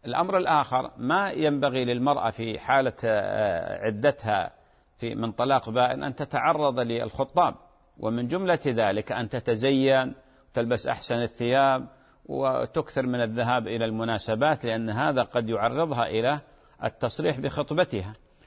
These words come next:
لكن لها أن تذهب إلى العمل إذا كانت تشتغل وب-، ب-، بحشمة وب-، يعني، ب-، ب-، بطريقة المرأة المسلمة العادية. كذلك إذا احتاجت عيادة تذهب إلى العيادة.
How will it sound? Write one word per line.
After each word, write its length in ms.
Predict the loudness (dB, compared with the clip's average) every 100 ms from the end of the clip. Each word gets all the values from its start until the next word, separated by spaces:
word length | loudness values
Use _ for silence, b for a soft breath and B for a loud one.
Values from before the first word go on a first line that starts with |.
| b
لكن 340 | -2 0 0 0
لها 300 | 2 2 0
أن 80 |
تذهب 340 | -2 0 0 0
إلى 180 | 0 0
العمل 360 | 0 0 -2
إذا 180 | -2 -2
كانت 400 | 0 -2 -2 -2
تشتغل 560 | -4 -2 -2 0 -2 -4 -16 _ _ _ -4
وب-، 260 | -2 2
ب-، 440 | 2 2 0 0 -2
بحشمة 580 | -2 -2 -2 -2 0
وب-، 140 | 0 0
يعني، 500 | -2 -2 -4 -4 -6 -6 -8 -10
ب-، 340 | -10 -8 -6
ب-، 260 | -2 -2 0
بطريقة 480 | 2 2 2 0 0
المرأة 320 | 0 0 0 0
المسلمة 480 | -2 -4 -4 -2
العادية. 420 | 2 2 0 -4 -14 _ b b b b
كذلك 440 | 0 4 4 4
إذا 480 | 2 4 4 4 -2
احتاجت 560 | -8 -4 0 0 0 -2
عيادة 360 | 2 4 4
تذهب 360 | 0 -2 0 0
إلى 120 | 0
العيادة. 520 | 0 2 2 0 -4